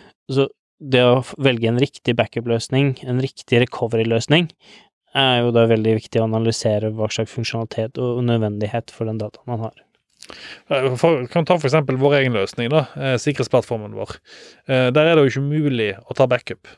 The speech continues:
Speaker 2: av selve dataene. Vi har backup av konfigurasjoner og alt sånne ting av servere, men selve dataene er så stor datamengde. Og det, dette kjenner dere kanskje dere igjen, dere som jobber med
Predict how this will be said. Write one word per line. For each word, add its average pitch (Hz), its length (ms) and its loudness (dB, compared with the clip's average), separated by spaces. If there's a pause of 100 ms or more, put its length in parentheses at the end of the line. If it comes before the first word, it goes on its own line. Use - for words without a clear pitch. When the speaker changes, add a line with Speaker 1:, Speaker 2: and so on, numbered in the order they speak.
(200)
Speaker 2:
av 131 180 6
selve 123 380 0
dataene. 120 480 0
Vi 107 160 -4
har 127 160 4 (140)
backup 117 260 -2
av 101 160 -4
konfigurasjoner 110 640 -4
og 95 80 -4
alt 104 160 -8
sånne 107 180 -6
ting 110 140 -2
av 101 100 -2
servere, 120 440 2 (420)
men 139 240 0
selve 170 340 2
dataene 131 640 0
er 143 160 -2
så 135 160 -4
stor 156 400 2
datamengde. 113 500 -4 (540)
Og 139 80 4
det, 135 60 4 (100)
dette 143 320 0
kjenner 147 340 2
dere 117 80 -2
kanskje 135 220 0
dere 127 160 0
igjen, 131 240 2
dere 120 240 0
som 120 100 -2
jobber 123 300 0
med 107 100 -6